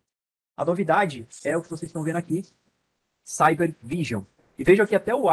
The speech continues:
ice, que eu comentei pra vocês, que é normalmente localizado aqui na parte Enterprise, né, de I T,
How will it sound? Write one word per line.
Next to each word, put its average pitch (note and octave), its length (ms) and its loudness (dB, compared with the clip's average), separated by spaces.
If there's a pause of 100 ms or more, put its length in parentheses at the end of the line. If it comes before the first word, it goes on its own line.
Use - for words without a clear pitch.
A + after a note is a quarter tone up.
ice, - 400 -6
que - 60 -12
eu C#3+ 60 -8
comentei D3 320 -6
pra D3+ 120 -4
vocês, D3+ 560 -4 (400)
que D3 100 2
é F3+ 100 2
normalmente E3+ 480 -4
localizado D3 600 0
aqui D3+ 160 -6
na C3+ 100 -6
parte - 320 -4
Enterprise, C#3 640 -2
né, D3+ 160 -10 (180)
de B2 320 -8
I F#3 180 0
T, G3+ 320 -8